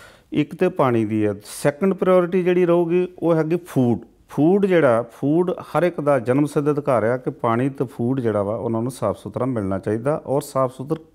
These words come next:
ਸੁਥਰੀ ਕਿਚਨ ਦੇ ਵਿੱਚ ਤਿਆਰ ਹੋ ਕੇ ਮਿਲਣਾ ਚਾਹੀਦਾ। ਇਸ ਚੀਜ਼ ਨੂੰ ਵੀ ਹੋਟਲਾਂ ਵਾਲਿਆਂ ਨੂੰ, ਢਾਬੇ ਵਾਲਿਆਂ ਨੂੰ, ਸਾਰੇ ਫੂਡ ਬਿਜ਼ਨਸ ਆਪਰੇਟਰ ਜਿਹੜੇ ਤਿਆਰ ਵੀ ਕਰਦੇ ਆ, ਜਿੱਦਾਂ ਮੁਰੱਬੇ ਦੀਆਂ ਫੈਕਟਰੀਆਂ ਹੋ ਗਈਆਂ,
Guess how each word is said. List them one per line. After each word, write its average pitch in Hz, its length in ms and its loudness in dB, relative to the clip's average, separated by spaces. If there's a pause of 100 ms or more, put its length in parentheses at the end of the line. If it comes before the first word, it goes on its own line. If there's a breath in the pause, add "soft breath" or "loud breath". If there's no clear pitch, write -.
(400 loud breath)
ਸੁਥਰੀ 139 340 0
ਕਿਚਨ 190 360 0
ਦੇ 185 100 2
ਵਿੱਚ 160 180 0
ਤਿਆਰ 107 240 0
ਹੋ 101 80 -2
ਕੇ 98 120 -10
ਮਿਲਣਾ 87 240 -4
ਚਾਹੀਦਾ। - 300 -10 (360 loud breath)
ਇਸ 175 260 2
ਚੀਜ਼ 160 200 2
ਨੂੰ 143 180 2
ਵੀ 147 120 4
ਹੋਟਲਾਂ 123 420 0
ਵਾਲਿਆਂ 127 320 2
ਨੂੰ, 127 180 -4
ਢਾਬੇ 107 320 -2
ਵਾਲਿਆਂ 117 240 0
ਨੂੰ, 127 100 -4
ਸਾਰੇ 151 260 0
ਫੂਡ 127 260 -4
ਬਿਜ਼ਨਸ 113 420 -4
ਆਪਰੇਟਰ 110 340 -4
ਜਿਹੜੇ 123 240 -4
ਤਿਆਰ 131 420 2
ਵੀ 180 140 0
ਕਰਦੇ 107 380 -2
ਆ, 107 60 -2
ਜਿੱਦਾਂ 107 240 -4
ਮੁਰੱਬੇ 107 380 -2
ਦੀਆਂ 117 200 -4
ਫੈਕਟਰੀਆਂ 110 480 -6
ਹੋ 104 120 -4
ਗਈਆਂ, 98 240 -6